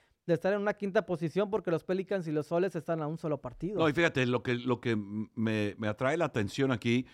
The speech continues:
Speaker 2: es que los Timberwolves anotan ciento trece punto siete puntos por juego, pero defienden ciento siete punto cero. O sea, ciento siete punto cero de ciento trece. Ahora, si ves los números de los Dallas Mavericks,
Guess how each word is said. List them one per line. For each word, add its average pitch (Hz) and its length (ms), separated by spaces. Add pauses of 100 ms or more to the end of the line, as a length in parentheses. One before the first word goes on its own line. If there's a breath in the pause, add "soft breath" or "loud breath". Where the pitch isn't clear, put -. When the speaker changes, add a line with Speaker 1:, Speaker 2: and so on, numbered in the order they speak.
(320 soft breath)
Speaker 2:
es 113 140
que 143 100
los 120 160
Timberwolves 139 560
anotan 127 380
ciento 143 340
trece 135 260
punto 131 240
siete 131 240
puntos 131 260
por 98 180
juego, 120 420 (320 soft breath)
pero 117 180
defienden 139 580
ciento 151 360
siete 143 380
punto 143 380
cero. 147 500 (240)
O - 40
sea, 127 160
ciento 175 300
siete 190 180
punto 180 240
cero 147 400 (280 soft breath)
de 113 100
ciento 156 280
trece. 147 460 (140 loud breath)
Ahora, 135 240
si 127 120
ves 151 140
los 190 160
números 156 320
de 120 80
los 113 140
Dallas 139 320
Mavericks, 127 400